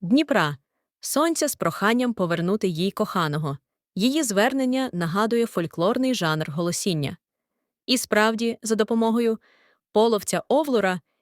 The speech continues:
Ігор повертається на Русь, іде до Києва, щоб покаятися у своїх нерозумних вчинках.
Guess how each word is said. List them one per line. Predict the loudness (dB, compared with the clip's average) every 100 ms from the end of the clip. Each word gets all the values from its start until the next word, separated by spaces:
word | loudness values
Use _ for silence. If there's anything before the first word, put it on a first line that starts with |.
| _ -2
Ігор | 0 0 0
повертається | 0 0 0 0 0 0 -2
на | 0
Русь, | 0 -2 -6 _ _ _
іде | -2 2 4
до | 2
Києва, | 0 0 0 -2 -6 _ _ -10
щоб | -4 -2
покаятися | -2 -6 0 0 2 0 -4 -4 -4
у | -4
своїх | -2 0 -2 -2
нерозумних | -2 -2 -2 -2 -4 -6
вчинках. | -6 -6 -4 -8 -10